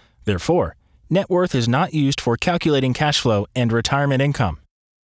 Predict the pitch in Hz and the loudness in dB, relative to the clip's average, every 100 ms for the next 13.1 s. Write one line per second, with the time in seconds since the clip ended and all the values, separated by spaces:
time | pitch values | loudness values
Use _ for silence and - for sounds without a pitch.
0 | _ - 180 196 156 - 151 - 117 104 | _ -2 0 2 0 0 0 0 0 0
1 | - 170 143 95 - - 147 190 - 175 | 0 0 0 -2 -4 -6 -4 -2 0 0
2 | 139 - 160 156 156 180 - - 101 - | 0 0 0 0 0 -2 -4 -4 -4 -6
3 | - - 117 104 101 151 - - - 127 | -10 -4 -2 0 0 0 0 -4 -4 0
4 | 117 117 123 107 - 85 - _ _ _ | 0 2 2 0 -2 -4 -8 _ _ _
5 | _ _ _ _ _ _ _ _ _ _ | _ _ _ _ _ _ _ _ _ _
6 | - 175 196 170 139 85 - - _ _ | -4 -2 0 2 2 0 -6 -16 _ _
7 | _ - 175 - 208 - 160 - 156 190 | _ -4 -2 0 0 0 -2 0 0 0
8 | 139 104 78 - - _ _ _ _ _ | 0 0 -4 -8 -14 _ _ _ _ _
9 | 120 175 202 131 104 104 - 110 123 170 | -2 0 2 2 2 0 0 2 2 0
10 | 202 - 180 175 123 113 113 135 - 101 | 0 0 0 0 2 2 2 0 0 -4
11 | - - - _ _ _ _ _ _ _ | -4 -6 -8 _ _ _ _ _ _ _
12 | _ _ _ _ 120 113 - 151 160 - | _ _ _ _ -2 0 2 0 0 -6